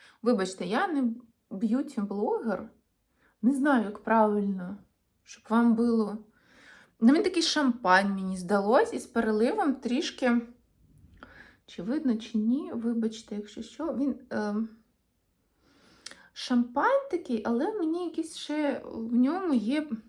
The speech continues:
перелив. Ну, шампань, він шампань. Не, не білий такий прям, а шампань. Класненько. Ну, дивіться, скільки косметики.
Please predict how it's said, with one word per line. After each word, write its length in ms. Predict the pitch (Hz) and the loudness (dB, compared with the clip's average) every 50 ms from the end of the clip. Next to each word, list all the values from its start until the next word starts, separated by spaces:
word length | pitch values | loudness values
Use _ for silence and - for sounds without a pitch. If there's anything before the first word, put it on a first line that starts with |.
| _ _ _ _ _ _ _ | _ _ _ _ _ _ _
перелив. 540 | - 269 269 262 233 196 196 196 196 185 180 - _ - | -2 0 0 0 0 -2 -4 -6 -8 -10 -12 -14 _ -4
Ну, 120 | 240 269 285 | -2 -2 -2
шампань, 600 | - 294 330 370 359 - 196 170 165 160 185 196 - _ - | -2 -2 -2 -2 0 2 4 4 4 2 -2 -10 -12 _ 0
він 140 | 208 233 349 | 0 0 0
шампань. 540 | - - 330 320 320 - 185 180 185 220 226 - - _ _ _ _ _ _ _ _ _ _ _ _ _ _ _ _ _ - - - | 0 -6 -8 -8 -6 -4 -4 -4 -4 -6 -10 -10 -16 _ _ _ _ _ _ _ _ _ _ _ _ _ _ _ _ _ -14 -6 0
Не, 280 | 220 220 247 240 - | 2 4 4 4 4
не 180 | - 220 226 233 220 196 - - | 2 2 4 4 2 0 -4 -10
білий 540 | - - 196 185 233 247 302 508 539 480 392 | -12 -8 -4 0 0 2 2 2 2 2 2
такий 300 | - - 247 - - 226 | 0 0 -6 -6 -6 -6
прям, 240 | 226 - 208 185 - - | -4 -4 -8 -8 -8 -6
а 100 | - - | -6 -6
шампань. 540 | 226 - - 302 294 - - 175 160 180 185 - _ _ _ _ _ _ _ _ _ _ _ _ _ _ _ _ _ _ _ _ _ - - - - - - _ _ _ _ | -6 -4 -6 -8 -8 -4 -4 -4 -4 -4 -8 -14 _ _ _ _ _ _ _ _ _ _ _ _ _ _ _ _ _ _ _ _ _ -16 -16 -14 -16 -18 -20 _ _ _ _
Класненько. 1040 | _ - 233 247 240 196 185 196 277 - - 330 320 330 339 339 _ - 427 415 415 - _ _ - | _ -4 -2 0 0 0 -2 -4 -6 -10 -10 -12 -12 -12 -12 -16 _ -16 -16 -16 -16 -18 _ _ 2
Ну, 120 | - 254 277 | 4 6 8
дивіться, 320 | 226 277 320 359 - 349 | 8 6 6 4 2 0
скільки 360 | 320 - - 294 277 - 214 | -4 -4 -2 -4 -2 -2 -2
косметики. 960 | 208 - 240 233 - - 233 226 226 262 - - 311 226 - - 202 196 - | -4 -4 -4 -2 2 4 6 6 6 4 2 0 -4 -6 -6 -8 -10 -10 -10